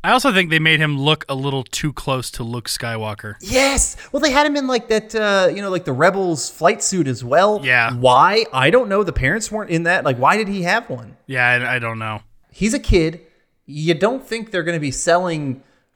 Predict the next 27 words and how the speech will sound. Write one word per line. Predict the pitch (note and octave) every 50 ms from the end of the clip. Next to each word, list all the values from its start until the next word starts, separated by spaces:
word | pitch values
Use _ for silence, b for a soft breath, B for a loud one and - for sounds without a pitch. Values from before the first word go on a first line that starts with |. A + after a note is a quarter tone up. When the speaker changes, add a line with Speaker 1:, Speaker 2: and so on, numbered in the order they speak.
| b b
Speaker 2:
Rebels | - - D3+ E3+ F#3 F3+ F#3 E3 D3+ D3 C3 - - - _ _ _ _ _ _
flight | _ - - E3+ F#3 F#3 F#3+ F3+ -
suits | - - D#3 D#3 D3+ - D3
as, | B2 C3+
like, | C3+ -
<laughs> | - D#3+
Halloween | E3 E3 D#3+ E3 F#3+ G3
costumes | - E3+ C#3+ C3+ - - D3 C#3 C3
for | - D3+ C#3
the | C3+ C3
kids | - D3+ C#3 C3+ B2 A#2+
going | - D3 C3+ C#3 C3+
around, | B2+ B2+ C3 C3 B2+ B2+ B2+ A#2+ - -
you | B2+ B2+
know, | D3 F3+
'cause | - E3+ D#3
they're | F3 F3 F3+
in | F3+
a | E3
real | C3+ D3 E3+ E3+ E3
legit | D#3+ D#3+ D3 B2+ A#2 D#3+ - -
fucking | - - F3 - F3 E3 D3+
war | D3+ F3+ F#3+ F3+ F3
with | F3 E3+ E3+ - - -
the | - F3 D#3+ -
Imperials. | F#3 F#3 F#3 F#3 G#3 C4 D#4 D4+ C#3+ B2+ A#2+ A#2 - - -
Speaker 1:
Right. | C#3+ C#3+ C3+ B2+ C3+